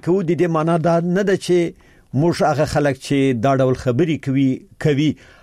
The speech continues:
هغه، م، مایوسوو، نه هیلي کوو.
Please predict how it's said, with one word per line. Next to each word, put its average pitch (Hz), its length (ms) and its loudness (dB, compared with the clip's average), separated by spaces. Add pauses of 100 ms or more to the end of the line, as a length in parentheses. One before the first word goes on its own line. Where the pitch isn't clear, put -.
(140)
هغه، 151 480 2
م، 120 640 -4 (300)
مایوسوو، 147 800 0 (280)
نه 131 260 0
هیلي 131 300 0
کوو. 151 340 0